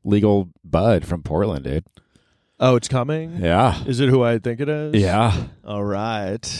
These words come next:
Speaker 1: Kenji D.
Speaker 2: Hi, Daddy.
Speaker 1: <laughs>
Speaker 2: No, I'm just
Speaker 1: I,
Speaker 2: kidding.
Speaker 1: I don't think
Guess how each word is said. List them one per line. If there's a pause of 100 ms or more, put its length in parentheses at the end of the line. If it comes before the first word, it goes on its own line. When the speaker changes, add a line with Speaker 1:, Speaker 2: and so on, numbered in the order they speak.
(140)
Speaker 1:
Kenji
D.
Speaker 2:
Hi,
Daddy.
Speaker 1:
<laughs> (680)
Speaker 2:
No,
I'm
just
Speaker 1:
I,
Speaker 2:
kidding.
Speaker 1:
I
don't
think